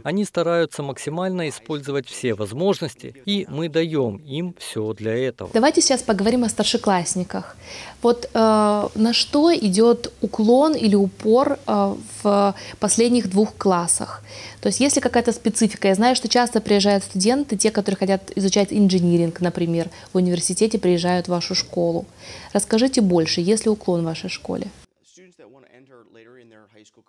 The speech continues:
Speaker 1: Да, конечно. Студенты, которые приезжают в старших классах, уже ориентированы на свою будущую профессию, и мы не против этого.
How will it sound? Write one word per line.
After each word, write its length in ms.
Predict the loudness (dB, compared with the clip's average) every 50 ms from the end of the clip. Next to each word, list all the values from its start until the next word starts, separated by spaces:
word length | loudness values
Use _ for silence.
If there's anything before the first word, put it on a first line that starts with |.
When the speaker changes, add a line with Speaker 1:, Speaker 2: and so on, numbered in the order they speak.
| _ -20 -20 -20 -14 -6
Speaker 1:
Да, 280 | -2 0 2 2 0 -2 -8 -16 -10
конечно. 560 | -6 -6 -4 -4 -4 -4 -6 -8 -12 -16 -20 -20 _ -20 -20 _ _ _ _ _ _ -20 -20 -16
Студенты, 600 | -10 -8 -6 -4 -2 -2 -2 -2 -2 -4 -6 -6
которые 440 | -8 -10 -8 -6 -6 -4 -4 -6 -6
приезжают 640 | -6 -6 -4 -4 -4 -4 -4 -2 -2 -2 -2 -4 -8
в 40 | -10
старших 420 | -10 -8 -8 -6 -6 -10 -12 -12
классах, 480 | -8 -4 -4 -2 -2 -4 -6 -10 -10 -12 _ _ _ _ _
уже 360 | -10 -8 -4 -2 0 2 0 0
ориентированы 1040 | 0 -4 -4 -4 -2 -4 -4 -6 -6 -6 -4 -2 -2 0 -2 -2 -4 -4 -6 -6
на 140 | -6 -6 -6
свою 360 | -6 -6 -6 -6 -4 -4 -6
будущую 600 | -6 -8 -8 -8 -8 -8 -8 -8 -8 -8 -8 -8
профессию, 640 | -6 -6 -8 -6 -4 -4 -6 -6 -6 -10 -14 -16 -16 -18 _ _ _ _ _ _ _ _ _
и 120 | -6 -4 -2
мы 180 | -2 -2 -2
не 180 | -2 -4 -4 -4
против 500 | -4 -4 -4 -4 -4 -6 -10 -14 -10 -6
этого. 440 | -4 -4 -4 -6 -10 -12 -12 -16